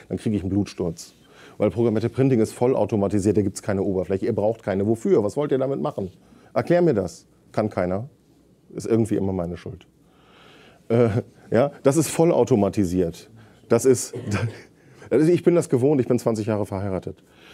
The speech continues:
Ähm, das ist datengetrieben und das ist halt voll digital. Also da passiert nichts Analoges mehr, außer dass hinter einer Druckmaschine läuft und ein Briefträger das Zeug spazieren trägt. Ja.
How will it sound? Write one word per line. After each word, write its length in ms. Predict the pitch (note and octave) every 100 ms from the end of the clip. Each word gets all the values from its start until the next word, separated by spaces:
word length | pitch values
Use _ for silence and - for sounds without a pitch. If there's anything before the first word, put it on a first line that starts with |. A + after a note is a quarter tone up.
| - - -
Ähm, 440 | A2+ A#2 A2 G2+ - - - - - - - -
das 140 | C#3
ist 200 | E3 -
datengetrieben 600 | D3 G3 F#3+ E3 - E3
und 80 | B2+
das 120 | A#2
ist 100 | B2
halt 140 | A#2 F#2+
voll 180 | B2
digital. 580 | A#2 A2+ A2+ B2 G#2 F2 - -
Also 180 | - G#2
da 60 | A2
passiert 320 | A#2+ G#2+ A#2+
nichts 200 | B2 -
Analoges 460 | A2+ A2+ A#2 A#2 A#2+
mehr, 140 | A2+
außer 200 | A2 A2
dass 100 | G#2
hinter 180 | A#2+ G#2+
einer 120 | G#2
Druckmaschine 500 | G#2 A#2 A2 A#2 A2
läuft 380 | G#2+ A2 G#2+ _ _ -
und 160 | G2
ein 40 | G2
Briefträger 460 | G#2+ - G2+ F#2+
das 160 | F#2+ -
Zeug 160 | G2
spazieren 380 | - - - F#2+
trägt. 340 | - - - _ _ _
Ja. 240 | - F#2